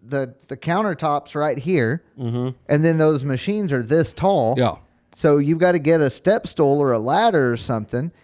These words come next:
Speaker 1: and tho-, each one of those bags probably weigh four or five pounds, and you see what kind of people work at McDonald's sometimes.
Speaker 2: Yeah.
Speaker 1: Yeah.
Speaker 2: Okay. Uh, my number two,
Speaker 1: Mm-hmm.
Speaker 2: <clears throat> the Frito chili cheese wrap from Sonic.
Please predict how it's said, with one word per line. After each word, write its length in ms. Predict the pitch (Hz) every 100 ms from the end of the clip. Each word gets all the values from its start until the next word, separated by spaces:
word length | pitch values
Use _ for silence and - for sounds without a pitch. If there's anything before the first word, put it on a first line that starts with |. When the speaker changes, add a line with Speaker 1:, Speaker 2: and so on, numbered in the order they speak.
| _
Speaker 1:
and 140 | - 151
tho-, 140 | 165
each 280 | 156 185 -
one 100 | 180
of 80 | 160
those 160 | 135 120
bags 320 | 175 226 170
probably 400 | 165 143 139 127
weigh 260 | 139 175 - _ _ _
four 300 | - 123 127
or 60 |
five 260 | - 131 120
pounds, 400 | 143 175 180 165
and 120 | 131
you 120 | 131 165
see 280 | - 175
what 200 | 143 139
kind 120 | 156 135
of 80 |
people 260 | 143 131 120
work 220 | 117 123
at 60 | 113
McDonald's 420 | 113 117 127 120
sometimes. 520 | 127 123 131 170 - _ _
Speaker 2:
Yeah. 320 | 113 113 82 - _ _ _ _ _
Speaker 1:
Yeah. 280 | 151 139 107 - _ _ _
Speaker 2:
Okay. 280 | 135 127 123 - - - _
Uh, 340 | 127 147 147 139
my 120 | 147
number 300 | 165 165 160
two, 480 | - 175 156 120 98 - -
Speaker 1:
Mm-hmm. 800 | 110 113 117 - 202 196 156 95 - _ -
Speaker 2:
<clears throat> 460 | _ _ _ _ -
the 160 | 127 120
Frito 480 | - 160 170 165
chili 300 | - 165 156
cheese 360 | 143 - 160 135
wrap 280 | 135 123 -
from 180 | 123 107
Sonic. 640 | - 131 120 104 -